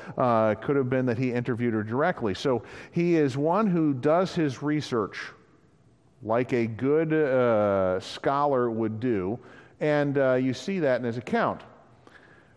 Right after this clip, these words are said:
You say, "How long did Luke travel with Paul?" Well, we don't know when he actually met Paul. There's,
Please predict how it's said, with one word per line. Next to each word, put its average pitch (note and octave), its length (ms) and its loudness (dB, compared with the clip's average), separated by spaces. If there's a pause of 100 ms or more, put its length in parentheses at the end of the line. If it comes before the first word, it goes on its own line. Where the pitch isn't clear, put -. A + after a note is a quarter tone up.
(140)
You C3 60 -8
say, E3+ 300 2
"How G#3 260 0
long A#3+ 300 2
did D3+ 180 2
Luke F3 480 -2
travel D3 560 2
with C3 240 -2
Paul?" C3+ 340 2
Well, D3+ 400 0
we E3+ 300 -2
don't B3+ 260 0
know G3 160 0
when E3+ 460 2
he D#3 260 -2
actually D3 540 0
met C3 280 0
Paul. F#2+ 360 0
There's, A2 420 -6